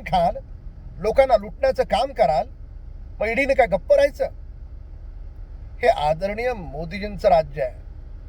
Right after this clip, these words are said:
हे महाराष्ट्रामध्ये आणि देशामध्ये जो प्रामाणिकपणे काम करेल त्याला घाबरण्याचं कारण नाही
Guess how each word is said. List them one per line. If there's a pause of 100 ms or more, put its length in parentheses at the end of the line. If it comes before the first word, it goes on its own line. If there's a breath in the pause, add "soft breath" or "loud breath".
(640)
हे
महाराष्ट्रामध्ये
आणि (460 soft breath)
देशामध्ये (880)
जो
प्रामाणिकपणे
काम
करेल
त्याला
घाबरण्याचं (100)
कारण
नाही